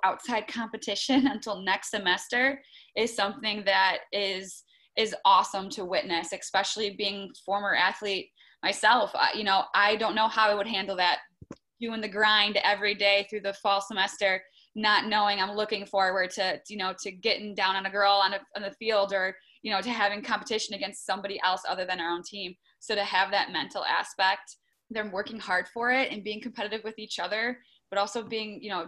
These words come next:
doing what they need to do outside with, you know, the covid protocols and staying safe and then,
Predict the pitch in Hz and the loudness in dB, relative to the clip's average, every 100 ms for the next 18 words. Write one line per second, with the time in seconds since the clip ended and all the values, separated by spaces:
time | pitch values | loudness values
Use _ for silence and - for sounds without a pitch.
0 | - 214 214 208 208 208 196 208 208 202 | -8 -8 -6 -6 -6 -8 -10 -4 -2 -2
1 | 190 - - 202 - 196 196 202 208 196 | -6 -4 -2 -2 0 2 4 2 0 -2
2 | 202 196 - 208 190 190 196 208 202 196 | -2 -4 -8 -8 -8 -6 -6 -4 -4 -4
3 | 214 202 202 202 202 202 202 - 196 190 | -4 -4 -2 0 0 -2 -8 -8 -8 -8
4 | - 185 190 196 190 196 190 | -6 -4 -4 -8 -10 -6 -6